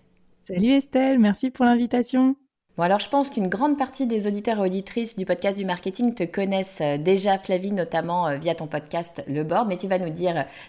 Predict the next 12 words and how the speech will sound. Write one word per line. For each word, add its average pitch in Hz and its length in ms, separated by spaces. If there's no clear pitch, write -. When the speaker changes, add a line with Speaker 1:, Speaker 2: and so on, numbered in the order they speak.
Speaker 2:
dans 175 160
quelques 190 380
secondes, 180 260
tu 185 80
vas 175 80
nous 165 160
en 160 60
dire 170 180
un 160 100
petit 156 160
peu 160 140
plus 190 360